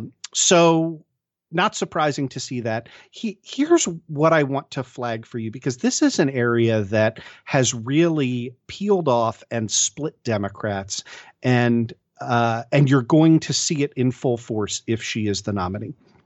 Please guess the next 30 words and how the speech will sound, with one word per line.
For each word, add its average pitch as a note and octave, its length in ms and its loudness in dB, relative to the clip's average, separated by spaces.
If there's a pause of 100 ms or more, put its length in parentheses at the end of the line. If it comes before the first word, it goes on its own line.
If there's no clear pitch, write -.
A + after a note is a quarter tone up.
(200)
And C3 160 6
it A2 120 4
is G#2 160 0
this. - 320 -8 (640)
Amy A3 220 6
Coney F#3 280 4
Barrett A#2 300 0 (120)
is C3 380 2 (160)
an C#3 140 4
exceptionally E3 1400 -2
conservative A#2+ 1000 -2
Catholic. - 640 -14 (680)
And D#3 640 2 (300)
there E3+ 280 4 (340)
is D#3+ 180 2
a C3 120 2
segment, C3+ 720 -4
uh, C3+ 140 -4
it, C#3+ 160 -6 (100)
uh, A2+ 60 -12 (220)
Joe F2+ 160 -10
Biden F#3 360 2
is D3+ 140 2
a C3+ 60 0
Catholic, - 400 -10
right? E3 180 -10
Like, D3+ 140 -14
there, E3+ 180 -2
there D#3 260 0
is, F#3 560 0